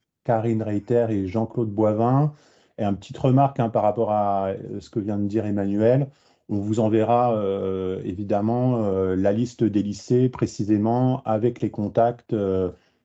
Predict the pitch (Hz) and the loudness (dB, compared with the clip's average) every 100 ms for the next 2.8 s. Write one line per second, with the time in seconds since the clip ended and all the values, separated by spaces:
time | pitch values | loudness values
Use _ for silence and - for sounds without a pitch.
0 | _ 95 110 107 107 104 110 95 117 120 | _ 0 2 2 0 0 -4 -2 2 2
1 | 127 127 - 95 104 104 87 107 101 110 | 2 -2 -8 -6 -2 -2 -2 -2 0 -2
2 | - 104 95 - 120 123 127 | -2 -4 -6 -4 0 2 2